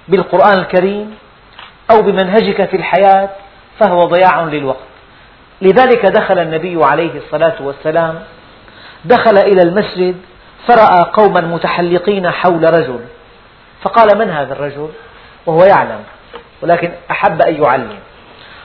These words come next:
قالوا: "هو يا رسول الله نسابة". قال: "وما نسابة؟" قال: "يع-، قالوا: 'يعلم أنساب العرب'".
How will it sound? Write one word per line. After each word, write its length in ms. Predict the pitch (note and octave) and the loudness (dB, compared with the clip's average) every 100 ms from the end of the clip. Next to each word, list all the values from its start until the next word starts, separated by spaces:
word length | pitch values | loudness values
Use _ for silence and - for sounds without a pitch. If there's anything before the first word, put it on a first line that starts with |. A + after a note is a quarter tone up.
| - - | -10 0
قالوا: 280 | A3 G3 | 2 4
"هو 160 | G3 G#3+ | 2 4
يا 140 | F3+ | 4
رسول 280 | F3 F3 G3 F3 | 4 0 -4 -2
الله 240 | F#3 D3+ | -2 -4
نسابة". 520 | D3+ D3 - D3 A#2+ - - - - - - | -8 -8 -2 0 0 -8 -16 -20 -18 -16 -2
قال: 260 | - - G3 | 2 4 4
"وما 240 | G#3 F3+ | 4 2
نسابة؟" 520 | C#3+ B2 - C3 C#3+ D3 - - - - - | -2 -6 -6 -6 -6 -10 -18 -20 -20 -20 0
قال: 180 | A#3 A3 | 2 4
"يع-، 260 | A3+ - - | 2 0 0
قالوا: 280 | A#3 A3+ G#3 | 2 4 4
'يعلم 340 | G#3+ G3+ G3+ | 4 4 2
أنساب 420 | G3 F#3+ E3+ A3 F#3+ | 0 -4 0 2 2
العرب'". 400 | F3 F3+ E3+ | 2 2 0